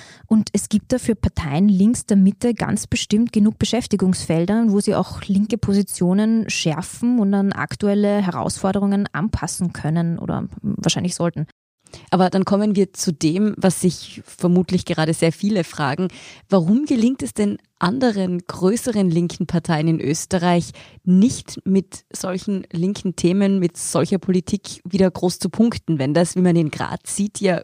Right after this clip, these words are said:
Speaker 2: grundsätzlich möglich ist? Die S P Ö scheint in der Opposition zumindest nicht gerade wachsen zu können, auch wenn man sich das jüngste Wahlergebnis in Oberösterreich und selbst in Graz anschaut.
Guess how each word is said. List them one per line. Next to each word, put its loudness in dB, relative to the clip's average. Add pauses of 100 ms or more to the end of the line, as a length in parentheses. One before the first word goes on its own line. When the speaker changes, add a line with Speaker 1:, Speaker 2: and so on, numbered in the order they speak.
(120)
Speaker 2:
grundsätzlich 0
möglich 2
ist? -8 (400)
Die 0
S -2
P -4
Ö 0
scheint 0
in 0
der 2
Opposition 0
zumindest 0
nicht -2
gerade 0
wachsen -2
zu -4
können, 2 (480)
auch 0
wenn 4
man 4
sich 0
das 0
jüngste 2
Wahlergebnis 2
in 0
Oberösterreich 0
und 0 (100)
selbst -4
in -2
Graz -2
anschaut. -6